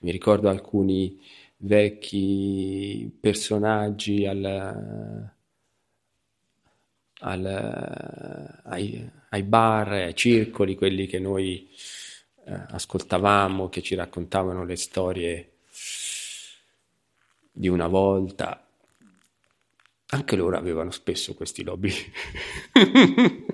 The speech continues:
questi lobi delle orecchie spesse e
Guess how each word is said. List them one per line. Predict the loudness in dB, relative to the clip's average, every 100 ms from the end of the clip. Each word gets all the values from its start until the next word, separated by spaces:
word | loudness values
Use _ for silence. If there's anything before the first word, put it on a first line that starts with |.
| -2 0 0 -6
questi | -8 -4 -4 -2 2
lobi | 4 4 4 2 2 4 2 -2 -10 -12 4 6 6 0 -2
delle | 4
orecchie | 8 8 8 6 0 0 -2 -20 -18 -18 -6
spesse | -6 _ 10 10 6 0 0 0 0
e | 0 0 0 -2 -4 -8